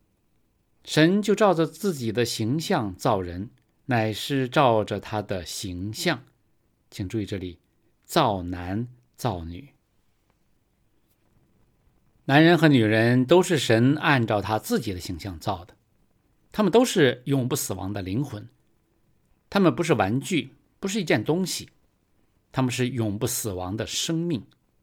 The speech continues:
男人和女人都是这样。大家还要注意，对于那种无性别的观念，也就是男女之间并没有差异的观点，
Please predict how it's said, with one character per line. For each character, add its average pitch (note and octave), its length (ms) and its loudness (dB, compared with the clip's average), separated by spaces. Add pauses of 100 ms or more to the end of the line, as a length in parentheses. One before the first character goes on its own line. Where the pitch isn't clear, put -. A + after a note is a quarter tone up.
(560)
男 B2 200 2
人 B2+ 100 2
和 B2 80 0
女 A2 160 2
人 F#2+ 280 -2
都 D3+ 160 -4
是 - 100 -12
这 F#2 120 -14
样。 E2 120 -18 (1600)
大 B2+ 120 0
家 B2 120 6
还 A#2+ 60 2
要 B2 100 4
注 A2+ 220 0
意， G2 220 -6 (720)
对 G3+ 180 6
于 G3+ 80 2
那 A3+ 180 2
种 A#2+ 220 0
无 B2 240 -2
性 G3 320 0
别 G2+ 160 -6
的 F#2 80 -10
观 G2 240 -2
念， F#2+ 220 -6 (460)
也 D3+ 80 -4
就 G#3 120 2
是 G3 280 0
男 D#3 300 0
女 G3 160 2
之 C3 160 -8
间 C3+ 380 -2
并 C#3+ 200 -2
没 G#2+ 180 -2
有 G#2+ 120 -2
差 E3 300 -4
异 G3 160 -4
的 G#2 100 -6
观 G2+ 240 -6
点， A#2+ 280 -12